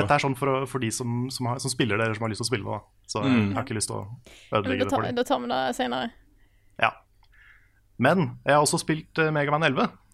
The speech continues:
Speaker 3: Ja.
Speaker 2: Ah, hvordan var det?
Speaker 1: Det var, eh, i starten. Eh, den, den starten kan dere jo se på stream, fordi jeg spilte det på stream med Frida i går.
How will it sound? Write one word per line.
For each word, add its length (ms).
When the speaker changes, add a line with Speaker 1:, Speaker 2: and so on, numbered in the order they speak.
Speaker 3:
Ja. 180
Speaker 2:
Ah, 340
hvordan 260
var 80
det? 160
Speaker 1:
Det 240
var, 260
eh, 540
i 60
starten. 540
Eh, 200
den, 200
den 320
starten 300
kan 140
dere 100
jo 20
se 140
på 100
stream, 420
fordi 200
jeg 160
spilte 260
det 380
på 140
stream 280
med 80
Frida 300
i 20
går. 180